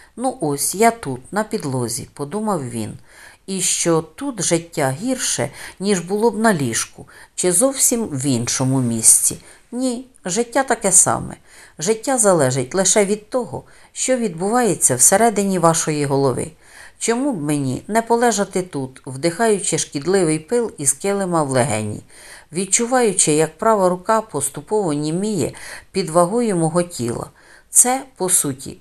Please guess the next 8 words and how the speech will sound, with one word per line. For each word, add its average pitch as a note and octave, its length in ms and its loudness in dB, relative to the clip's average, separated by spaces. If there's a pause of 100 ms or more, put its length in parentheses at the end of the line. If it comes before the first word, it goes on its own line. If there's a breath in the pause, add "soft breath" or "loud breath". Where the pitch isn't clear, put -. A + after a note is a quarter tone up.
те F3+ 160 -2
саме, A#3 460 0 (280 loud breath)
що - 200 -2
й G3+ 180 0
усі G#3 480 0
інші A3+ 580 -4
життєві D3+ 600 -2
переживання. C#3+ 880 -2